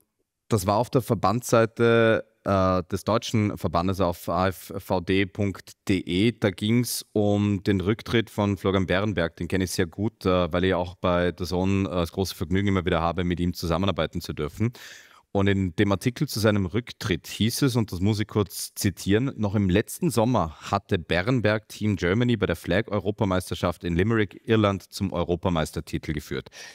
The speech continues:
Beerenberg erkannte bereits in Finnland selbstkritisch, dass sich die anderen Teams seit der E M deutlich weiterentwickelt hätten,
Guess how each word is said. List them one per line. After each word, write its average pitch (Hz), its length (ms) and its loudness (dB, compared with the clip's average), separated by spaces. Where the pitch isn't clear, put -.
Beerenberg 139 680 2
erkannte 107 440 0
bereits 95 460 0
in 175 180 2
Finnland 143 480 2
selbstkritisch, - 840 -2
dass - 180 0
sich - 200 -6
die - 240 0
anderen 107 440 0
Teams 87 440 -2
seit 87 220 0
der 92 120 0
E 90 140 -4
M 104 240 0
deutlich 104 580 -2
weiterentwickelt 87 800 -2
hätten, 90 360 -2